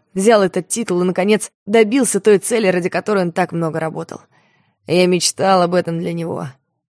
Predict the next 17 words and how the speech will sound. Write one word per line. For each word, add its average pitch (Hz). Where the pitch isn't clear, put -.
Это 226
огромная 202
куча 185
денег. 190
А 170
я 170
о 165
чём? -
Не 190
грусти, 233
друг. 185
Пошла 269
твоя 196
ненормальная 185
семейка 185
в 160
задницу. 170